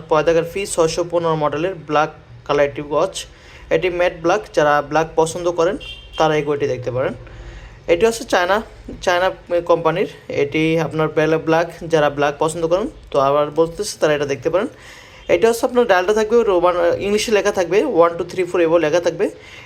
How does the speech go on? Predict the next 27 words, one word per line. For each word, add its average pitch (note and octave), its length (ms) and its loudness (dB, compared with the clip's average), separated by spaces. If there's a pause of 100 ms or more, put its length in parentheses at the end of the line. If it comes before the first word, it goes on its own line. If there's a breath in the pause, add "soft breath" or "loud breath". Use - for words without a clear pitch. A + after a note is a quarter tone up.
এটার F3+ 240 2
ভিতরে G#3+ 160 2
আরেকটা G3 220 2
ভেরিয়েন্ট F3+ 380 4
আছে G3 320 0
যেটা D#3+ 300 0 (420 loud breath)
রোমান G3 240 2
সংখ্যা G#3 260 -2
লেখা F3 260 0
থাকবে, F3+ 340 -2 (380)
তো F#3 60 -6
সেটা E3+ 280 2
আমাদের F3+ 220 2
কাছে E3 220 2
অ্যাভেলেবল C#3 400 0
আছে। C#3+ 240 -4 (480 loud breath)
এর G#3+ 140 2
বেশ A#3+ 260 0
কয়েকটি A3 300 0
কালার F#3+ 260 4
আমাদের D#3+ 300 2
কাছে F3 220 0
অ্যাভেলেবল F3 340 4
আছে, F#3 160 -4
যেমন E3+ 240 2
ব্লু D#3 280 0
ব্ল্যাক D#3 380 0